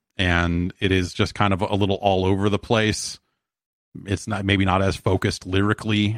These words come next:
as, say, I Love You, Mary Jane, but I say, I think that suffers from a little too much focus.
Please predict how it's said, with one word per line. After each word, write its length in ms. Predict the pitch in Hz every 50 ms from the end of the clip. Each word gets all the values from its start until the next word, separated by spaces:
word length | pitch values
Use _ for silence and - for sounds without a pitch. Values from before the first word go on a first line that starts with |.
| -
as, 320 | - 98 95 95 92 90 -
say, 480 | - - - - 98 95 95 92 92 - -
I 120 | 104 101
Love 200 | 95 95 101 87
You, 100 | - -
Mary 280 | 101 - - 127 117 104
Jane, 500 | 95 123 107 120 117 113 117 117 117 98
but 140 | 101 95 87
I 80 | 87
say, 240 | 90 - - 104 98 90 104
I 80 | 101
think 160 | 90 107 90 -
that 140 | 104 95
suffers 340 | - - 104 - - 101 92
from 140 | - 113 104
a 40 | 92
little 200 | 98 104 95 90
too 160 | - - 127
much 160 | 117 107 -
focus. 440 | - 123 117 110 - 127 117 - -